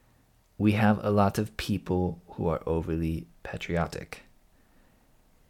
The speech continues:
You may hear things from United Statesians such as,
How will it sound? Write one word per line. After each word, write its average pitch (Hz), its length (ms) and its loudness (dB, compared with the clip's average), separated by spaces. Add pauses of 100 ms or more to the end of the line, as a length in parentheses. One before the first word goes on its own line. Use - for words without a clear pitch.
(880)
You 113 600 4
may 104 360 8
hear 98 380 4
things 87 840 2
from 78 680 -2
United 82 460 -2
Statesians 80 1000 -2
such - 340 -2
as, 82 460 0